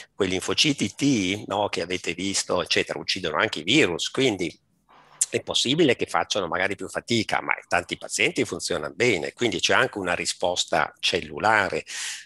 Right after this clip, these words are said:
contro il virus. Quindi, eh,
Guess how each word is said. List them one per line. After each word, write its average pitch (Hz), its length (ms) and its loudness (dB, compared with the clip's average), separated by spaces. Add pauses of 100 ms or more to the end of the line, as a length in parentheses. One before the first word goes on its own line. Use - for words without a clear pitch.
(100)
contro 90 320 -4
il 85 100 -6
virus. 85 360 -4
Quindi, 90 540 0 (120)
eh, 76 760 -2